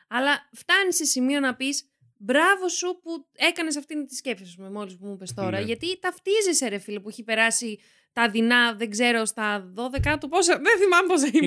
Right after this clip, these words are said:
Speaker 1: είμαστε.
Speaker 2: δέκα ακόμη.
Speaker 1: Στα δέκα ακόμη, δηλαδή, δεν γίνεται. Συγγνώμη, συγγνώμη, rant
Speaker 2: Όχι, όχι,
Speaker 1: της
Speaker 2: έχει,
Speaker 1: ladies.
Speaker 2: έχεις δίκιο.
Speaker 1: Δεν μπορώ. Πόση ώρα, δηλαδή; Φωνάζω στο μικρόφωνο έτσι, μπαμ.
Speaker 2: Ναι, ναι,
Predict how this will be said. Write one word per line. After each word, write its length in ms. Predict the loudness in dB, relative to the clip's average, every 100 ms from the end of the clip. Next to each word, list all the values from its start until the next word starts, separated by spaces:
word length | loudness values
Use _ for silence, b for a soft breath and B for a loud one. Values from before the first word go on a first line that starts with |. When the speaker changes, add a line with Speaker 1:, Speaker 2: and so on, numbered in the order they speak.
| 4
Speaker 1:
είμαστε. 260 | 4 2
Speaker 2:
δέκα 320 | 2 0 0
ακόμη. 220 | -2 0 2
Speaker 1:
Στα 180 | 2
δέκα 340 | 4 6 6 2
ακόμη, 320 | 2 2 2
δηλαδή, 280 | 0 0 0
δεν 220 | 0 0
γίνεται. 300 | 0 -2 -4 -10
Συγγνώμη, 420 | -12 -10 -12 -14
συγγνώμη, 580 | -20 -14 -8 -2 -2 -2
rant 320 | 0 0 -2 -4 _ _ _ -6
Speaker 2:
Όχι, 200 | -6 -6
όχι, 120 | -4
Speaker 1:
της 40 |
Speaker 2:
έχει, 240 | 0 0 2
Speaker 1:
ladies. 360 | 2 2 2 4
Speaker 2:
έχεις 240 | 4 6
δίκιο. 420 | 6 4 0 -6 -8 _
Speaker 1:
Δεν 140 | 4
μπορώ. 460 | 6 8 8 4 2 _ 2
Πόση 400 | 4 4 4 4
ώρα, 200 | 2 0
δηλαδή; 300 | -4 -6 -10
Φωνάζω 400 | -14 -12 -10 -12
στο 140 | -12
μικρόφωνο 320 | -14 -12 -8 -8
έτσι, 160 | -6 -4
μπαμ. 520 | -4 -4 -8 -8 -6
Speaker 2:
Ναι, 120 | -6
ναι, 260 | -4 -4